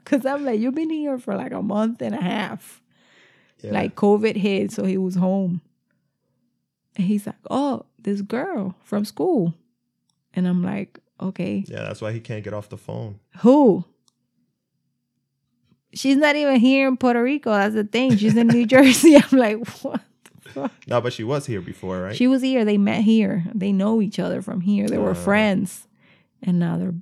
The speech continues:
Speaker 1: my son has a girlfriend. <laughs>
Speaker 2: Yeah, but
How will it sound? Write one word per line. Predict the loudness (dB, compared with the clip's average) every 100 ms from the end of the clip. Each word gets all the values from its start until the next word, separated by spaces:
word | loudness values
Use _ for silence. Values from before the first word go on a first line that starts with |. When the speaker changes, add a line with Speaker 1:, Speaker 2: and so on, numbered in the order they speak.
| _ _ _
Speaker 1:
my | -8 -8
son | -4 -4
has | -2 -2 -4
a |
girlfriend. | -4 -6 -6 -8 -6 -6 -6 _ _ _ _ _ _ _ _ _ _ _ -10
<laughs> | -10 -8 -12 _ _ _ _
Speaker 2:
Yeah, | -8 -6 -6
but | -6 -10